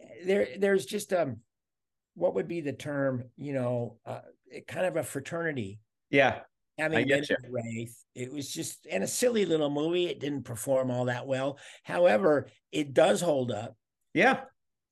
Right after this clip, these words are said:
Speaker 1: And, and over time, it has developed this really, really loyal, you know, fan base.
Speaker 2: Audience. Yeah.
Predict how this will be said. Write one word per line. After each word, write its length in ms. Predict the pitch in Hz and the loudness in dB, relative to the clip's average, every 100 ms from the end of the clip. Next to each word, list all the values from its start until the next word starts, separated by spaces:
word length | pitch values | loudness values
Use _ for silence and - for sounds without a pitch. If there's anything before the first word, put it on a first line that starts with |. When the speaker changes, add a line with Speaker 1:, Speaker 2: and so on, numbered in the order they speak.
| - | -4
Speaker 1:
And, 240 | 151 151 - _ - | 0 0 -2 _ -4
and 380 | 151 147 143 - - | -2 0 -2 -6 2
over 340 | 160 185 175 | 6 6 4
time, 460 | - 151 175 175 151 | 0 -4 -2 -2 -2
it 100 | 127 | -2
has 200 | 131 127 | -4 -4
developed 520 | 127 113 147 151 117 | -6 -2 0 -2 -2
this 220 | 120 107 127 120 | -8 -8 -12 -4
really, 400 | 160 165 139 123 | 0 2 0 -2
really 340 | 131 131 123 | -2 -4 -4
loyal, 640 | 113 113 120 117 104 104 _ _ _ _ _ _ _ - | -4 -4 -4 -4 -6 -10 _ _ _ _ _ _ _ -8
you 140 | 123 | -4
know, 340 | 113 104 104 123 _ | -2 -4 -6 -12 _
fan 280 | - 135 131 | -4 0 2
base. 60 | 117 | 4
Speaker 2:
Audience. 500 | 117 90 - - - - | 4 0 -6 -14 -16 -4
Yeah. 360 | 113 104 - | 0 0 -2